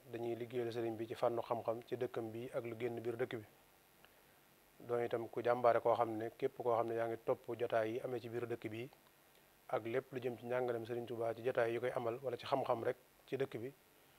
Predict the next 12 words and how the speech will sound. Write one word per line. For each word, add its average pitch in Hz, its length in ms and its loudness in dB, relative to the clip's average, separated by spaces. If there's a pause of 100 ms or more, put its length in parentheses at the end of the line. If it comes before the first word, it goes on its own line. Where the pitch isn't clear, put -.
(200)
di 123 120 -8
nga 123 120 2
ko 117 120 4
ràññee 120 260 6
bu 107 120 -6
baax 117 200 4
a 120 40 4
baax 117 220 2 (520)
ci 123 100 -8
taxawaayam 117 520 6
ak 131 120 -18
pas-pasam 123 460 0